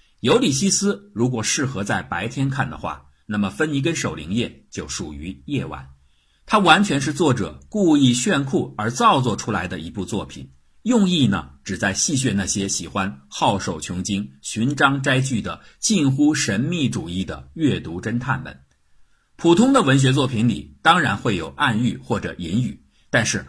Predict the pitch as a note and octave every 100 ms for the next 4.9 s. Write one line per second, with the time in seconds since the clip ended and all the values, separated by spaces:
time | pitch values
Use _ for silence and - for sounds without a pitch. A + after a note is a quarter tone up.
0 | - A2+ E2+ D2 C#3+ G2+ F#2+ D#3+ F3 G2+
1 | G2+ F#2+ D2 - - D#3 F3+ F2+ G#2 A2+
2 | G2 G2 C#2 C2+ C2+ D#2 D#2+ F#2 - F#2
3 | G2+ G2+ F2+ C#2 - _ _ _ - B2
4 | F3 G3+ D#3 - D3 A2+ G2 B2+